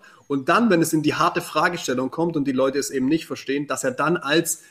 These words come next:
Lösungsfinder oder einfach auch als, als entsprechende Hilfestellung da sein sollte und eben nicht nur das Wissen rausknallen soll. Also ist der Mann hingegangen,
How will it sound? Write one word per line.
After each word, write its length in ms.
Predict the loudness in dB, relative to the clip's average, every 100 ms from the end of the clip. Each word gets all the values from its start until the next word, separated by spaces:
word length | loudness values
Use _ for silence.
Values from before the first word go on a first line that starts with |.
| _ _ -4
Lösungsfinder 1500 | 4 8 8 6 4 4 2 -4 2 4 6 4 2 2 6
oder 480 | 6 6 4 2
einfach 360 | -2 -2 -4 -6
auch 180 | -6 -4
als, 360 | -4 -4 -6
als 180 | -8 -8
entsprechende 760 | -8 -12 -8 -8 -6 -4 -4 -4 0
Hilfestellung 720 | 2 2 0 0 0 0 0
da 240 | 0 0
sein 300 | -2 -4 -4
sollte 420 | -2 -2 -4 -10
und 200 | -14 -6
eben 220 | -2 2
nicht 340 | 6 6 4 0
nur 140 | 2
das 160 | 2 2
Wissen 200 | 2 2
rausknallen 640 | -2 -4 -6 -12 -16 -16
soll. 140 | -20 -20 _
Also 220 | -2 4
ist 160 | 4 4
der 80 | 2
Mann 180 | 2
hingegangen, 680 | 2 2 2 0 0 2 -2